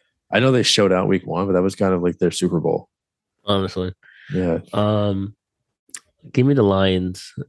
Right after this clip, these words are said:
Speaker 2: and it'll be tight early, and then they'll pull away in the end.
Speaker 1: The thing that kind of concerns me here is the Seahawks have seen Jared Goff a million times.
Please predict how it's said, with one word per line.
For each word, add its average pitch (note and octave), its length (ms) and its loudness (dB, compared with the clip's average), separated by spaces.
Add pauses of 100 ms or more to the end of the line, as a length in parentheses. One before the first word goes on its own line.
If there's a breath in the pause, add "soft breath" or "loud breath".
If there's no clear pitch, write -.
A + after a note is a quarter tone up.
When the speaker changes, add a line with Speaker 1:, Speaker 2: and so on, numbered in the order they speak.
(140)
Speaker 2:
and G2 920 -2 (760)
it'll A#2 220 2
be A#2+ 480 2 (140)
tight D3 420 0 (340)
early, C3+ 420 2
and G#2+ 160 0
then G#2+ 140 0
they'll G#2 120 0
pull A2 240 0
away G2+ 160 0
in F#2+ 60 -4
the F#2 140 -4
end. F#2 240 -10 (360)
Speaker 1:
The C3+ 140 0
thing E3 240 2
that F#3 120 0
kind C#3+ 140 0
of B2+ 80 0
concerns A#2 380 0
me A#2+ 60 -2
here F#2 180 -2
is F#2 80 -4
the F#2 60 -8
Seahawks A#2 580 0
have F#2+ 140 -6
seen G#2+ 340 -4
Jared G#2 320 2
Goff F#2+ 380 -2 (100)
a F#2 100 -4
million F2+ 420 0
times. F2+ 460 -2